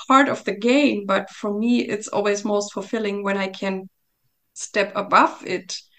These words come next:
And, um, it, it's always good. I mean, at least here, it doesn't always work that you have <laughs> enough rehearsals or so. Somehow you, you make it, but as more as,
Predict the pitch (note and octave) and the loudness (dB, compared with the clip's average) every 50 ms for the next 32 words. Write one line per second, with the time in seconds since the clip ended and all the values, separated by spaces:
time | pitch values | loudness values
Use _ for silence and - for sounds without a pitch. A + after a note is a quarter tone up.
0 | _ _ _ _ _ _ _ _ _ - G#3 G3+ G#3 G3 G3 F#3+ F#3+ G3 G3 - | _ _ _ _ _ _ _ _ _ -10 -8 -8 -6 -6 -6 -6 -6 -8 -8 -8
1 | - G3+ F#3 F#3 F#3 F3+ F3+ F3+ F3+ F3+ - - - - F#3 F#3 - - - F#3+ | -6 -6 -4 -4 -2 -2 -4 -4 -4 -6 -8 -10 -10 -12 -12 -12 -10 -8 -8 -8
2 | F#3+ - - - F3 F#3 G3 G3 F#3+ F#3+ G3 G3+ G3+ G3+ G3+ - - F#3+ F#3+ F#3 | -8 -4 0 2 4 6 4 4 4 2 2 2 2 2 0 -4 -4 -2 0 0
3 | F#3 F#3 F#3 F3+ F#3 - - _ _ _ _ - - - - - G3 G#3 G3+ F#3+ | 0 0 0 0 -2 -6 -14 _ _ _ _ -16 -14 -12 -10 -8 -8 -6 -4 -4
4 | F#3+ F#3+ F#3+ - G#3+ G#3 G#3+ G#3 - - G3 F#3+ - - - - F#3 G3 - - | -4 -4 -4 -2 0 2 2 2 0 0 -4 -8 -10 -10 -8 -6 -6 -6 -6 -8
5 | G#3+ - - G3 G3 G3 G3 G3 F#3+ - F3+ F3+ F#3 F#3 F#3 - - E3+ E3 - | -8 -8 -6 -6 -6 -4 -4 -6 -6 -4 -4 -2 -2 -2 -4 -4 -6 -6 -6 -6
6 | - F#3+ F#3 F#3 F#3+ F#3+ F#3+ F#3+ G3+ G#3 G#3 B3+ A#3+ - - - G3+ A#3 A3+ A#3 | -6 -6 -4 0 0 0 0 2 2 4 4 4 2 2 0 -2 0 2 2 2
7 | A3 A#3 B3 - - A#3 A3+ C4+ B3 - - A3 A3 A#3+ A#3+ - - A3+ A3+ A#3+ | 2 0 0 -2 0 0 0 0 0 0 -2 0 0 0 -2 -2 -2 0 2 2
8 | B3 - - - - - - - - - - - - - C4+ C#4+ D#4 D4+ C4+ C4 | 0 0 -4 -10 -12 -12 -12 -14 -16 -16 -18 -12 -2 2 4 4 6 6 6 6
9 | B3+ B3 B3 A#3+ A#3 A#3+ - A3 A#3 A3+ A3 G3+ G3+ A#3+ - - C4 B3 - - | 6 4 4 2 0 0 -4 -4 -4 -2 2 2 2 2 2 2 0 -2 0 -2
10 | F3 F3+ F3+ F3+ - - G3+ - - G#3 G3 G3+ G3+ G3 - - F#3+ - - | -2 -2 -2 -2 -6 -6 -6 -4 -4 -2 0 2 2 2 0 -2 -6 -8 -12